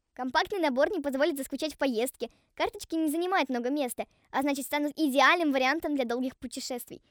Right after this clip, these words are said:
А значит, а значит, станут идеальным вариантом для долгих путешествий. Уверены, если бы Умберто Эко дожил до этого момента,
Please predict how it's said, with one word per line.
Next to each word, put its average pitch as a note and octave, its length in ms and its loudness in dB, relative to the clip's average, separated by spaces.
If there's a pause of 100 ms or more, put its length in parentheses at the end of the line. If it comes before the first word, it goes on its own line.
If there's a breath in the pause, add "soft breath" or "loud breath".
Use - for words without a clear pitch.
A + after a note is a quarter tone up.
А C4+ 160 4
значит, C#4+ 480 -2 (260 soft breath)
а D#4+ 140 6
значит, E4+ 260 0
станут D#4+ 320 2
идеальным D#4 560 6
вариантом C#4 420 4
для B3 120 2
долгих B3 280 0
путешествий. A#3+ 600 -6 (360)
Уверены, D4+ 480 2 (100)
если D#4 240 -2
бы C#4+ 100 -2
Умберто C#4+ 500 2
Эко B3+ 320 0 (140)
дожил B3 320 -2
до A#3+ 100 0
этого B3 200 -2
момента, C4 420 -6